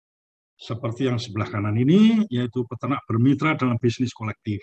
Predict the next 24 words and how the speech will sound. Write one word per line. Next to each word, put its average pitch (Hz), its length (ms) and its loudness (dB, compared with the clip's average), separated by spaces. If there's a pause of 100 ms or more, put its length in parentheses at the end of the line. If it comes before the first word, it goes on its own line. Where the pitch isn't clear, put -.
(120)
ya, 127 160 -2
bukan 123 320 -2
sendiri-sendiri. 113 800 2 (1040)
Perguruan 143 480 0
tinggi 160 240 4
menjadi 156 560 0
lembaga 143 480 -2
litbang 175 480 -2
bagi 131 240 -6
peternak 143 480 -8
budidaya. 120 480 2 (640)
Ya, 131 400 -8
kami 151 240 0
nanti 190 260 2
yang 220 140 0
I 190 80 -4
P 185 160 0
B 185 160 4
ini, 220 100 2 (1300)
ya, 185 720 2
harus 233 560 -2
sering 226 320 -6
ke 196 160 -4 (480)
lapangan, 214 480 2